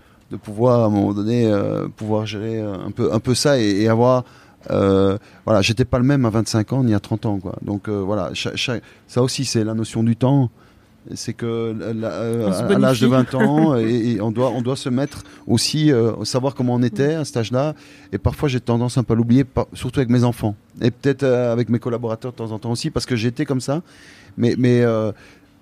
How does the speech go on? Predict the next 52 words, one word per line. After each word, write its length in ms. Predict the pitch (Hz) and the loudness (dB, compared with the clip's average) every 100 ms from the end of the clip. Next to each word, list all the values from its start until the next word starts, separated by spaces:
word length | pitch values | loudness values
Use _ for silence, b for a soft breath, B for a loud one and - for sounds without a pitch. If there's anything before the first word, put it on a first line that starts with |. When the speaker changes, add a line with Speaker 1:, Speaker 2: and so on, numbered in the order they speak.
| - | -8
Speaker 1:
je, 960 | 104 98 104 107 104 104 107 107 98 92 | -6 -4 -2 2 4 4 2 2 0 0
ça, 180 | - - | 0 2
on 160 | 135 135 | 4 4
oublie 280 | 139 180 | 4 2
parce 180 | 156 143 | 2 0
qu'on 480 | 135 127 131 131 127 | 2 2 2 2 2
avance, 400 | 127 147 160 - | 2 2 -2 -4
quoi. 240 | 117 107 | -6 -4
Et 60 | 110 | -2
donc, 280 | 113 117 117 | -2 -2 2
euh, 560 | 110 110 110 104 107 107 | 2 4 2 -2 -4 -6
on 160 | 101 113 | -4 0
amène, 320 | 120 143 143 | 2 4 2
on 180 | 110 120 | 0 -4
pose 280 | 135 156 127 | -2 -2 -2
des 80 | |
choses. 340 | 120 110 101 95 - | -6 -8 -10 -12 -8
Voilà. 180 | 90 87 _ _ - _ _ B B B B - | -8 -8 _ _ -20 _ _ B B B B -8
Speaker 2:
Donc 140 | 202 | 0
à 100 | 208 | 0
table, 220 | 196 247 240 | 2 0 0
tu 100 | 226 | -2
revisites 540 | 208 196 202 220 240 | 0 0 -2 -4 -2
le 80 | 208 | -2
terroir 400 | 196 202 196 190 | 0 2 2 2
belge. 420 | 190 208 269 254 190 170 175 - B B B B B - 202 | 2 2 2 0 0 -2 -8 -16 B B B B B -14 -4
Euh, 320 | 185 180 185 - | 0 0 0 -4
tu 420 | - 196 190 185 | -6 -2 -2 -2
fais, 600 | - 196 190 190 190 160 | 0 2 4 2 2 0
tu 140 | - | -6
t'inspires 520 | 190 214 - - 233 220 | -2 -2 -2 0 0 2
de 120 | 202 | 0
plats 200 | 190 185 | 0 -2
phares 300 | - 214 220 | 2 0 0
et 60 | |
populaires 480 | 185 190 190 202 220 | -2 -6 -2 0 0
de 80 | 208 | 0
la 100 | 185 | 0
cuisine 360 | 180 190 208 214 | -2 -4 -2 0
bruxelloise, 840 | 214 - 196 190 208 233 - - | 0 -2 -2 2 2 0 -4 -10
comme 240 | - 196 | -4 -2
on 140 | 190 185 | 0 0
a 120 | 175 | -2
pu 200 | - 202 | -4 -8
goûter 260 | 180 196 220 | -6 -2 -2
tout 180 | - | -2
à 80 | 196 | 0
l'heure, 300 | 185 208 226 | 2 2 2
la 140 | 214 196 | 0 0
tomate 380 | 202 202 196 | 0 2 0
aux 60 | 208 | -4
crevettes, 680 | - - 185 190 214 - | -4 -2 2 2 2 -2